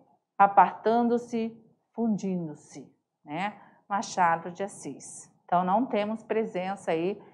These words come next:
de conjunções coordenadas, ok? Anacoluto. É a irregularidade gramatical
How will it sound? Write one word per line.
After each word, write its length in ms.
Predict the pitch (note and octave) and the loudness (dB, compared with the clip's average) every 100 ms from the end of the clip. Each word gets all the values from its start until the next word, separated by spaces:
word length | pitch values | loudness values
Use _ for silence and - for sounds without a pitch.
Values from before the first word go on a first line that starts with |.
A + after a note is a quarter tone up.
| _ - | _ -4
de 180 | G#3 | -4
conjunções 1000 | A3+ - A3 G#3+ A3 - F#3 F#3 G#3+ G#3 | -2 0 0 2 -4 -4 -4 -2 -2 -6
coordenadas, 1700 | - - G3 G#3 G#3+ A3 A3 G#3 G3+ E3 E3 - D#3+ D3 - - _ _ _ _ _ | -12 8 10 12 10 6 2 2 4 4 2 -4 -12 -14 -20 -20 _ _ _ _ _
ok? 580 | D#3 - A3+ D4+ - - - _ _ _ _ _ _ _ _ _ _ - _ _ _ _ _ | -6 6 8 8 4 -12 -20 _ _ _ _ _ _ _ _ _ _ -20 _ _ _ _ _
Anacoluto. 1300 | A3+ C4+ D4 D4 C#4 C#4 C#4 C4+ B3 A#3+ G#3 - - _ _ _ _ _ _ _ _ _ _ _ | 6 10 10 12 10 8 10 10 12 8 6 0 -16 _ _ _ _ _ _ _ _ _ _ _
É 100 | - | 6
a 80 | G3+ | 8
irregularidade 1200 | B3 B3+ B3 D4+ D4+ D4 C4 A#3+ G#3 G#3+ A3 A3 | 8 8 10 10 12 12 12 12 12 12 12 12
gramatical 1200 | G#3 A3 C4 C4+ B3+ B3+ - - G#3 G#3+ B3 C#4 | 6 10 10 12 8 6 -2 8 12 12 12 12